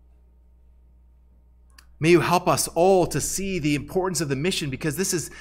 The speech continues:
nothing less than your mission, Lord Jesus, that you have invited us on, that you have commanded us to go on. Equip us, empower us, embolden us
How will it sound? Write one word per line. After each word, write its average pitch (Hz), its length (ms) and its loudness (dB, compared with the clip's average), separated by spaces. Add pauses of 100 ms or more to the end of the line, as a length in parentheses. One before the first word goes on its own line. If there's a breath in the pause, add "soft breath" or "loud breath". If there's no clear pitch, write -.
(140 loud breath)
nothing 156 420 0
less 165 240 2
than 151 180 0
your 160 180 2
mission, 151 420 0
Lord 127 180 2
Jesus, - 540 -6 (580)
that 156 60 0
you 175 80 8
have 175 100 8
invited 160 460 6
us 117 260 2
on, 123 240 0
that 127 140 -4
you 156 120 4
have 147 220 2 (160 loud breath)
commanded 165 560 6
us - 300 -2 (160 soft breath)
to - 100 -2
go 160 300 6
on. 131 320 2 (2750)
Equip 185 420 2
us, 139 280 2
empower 180 580 6
us, - 160 0
embolden 165 540 4
us - 260 -4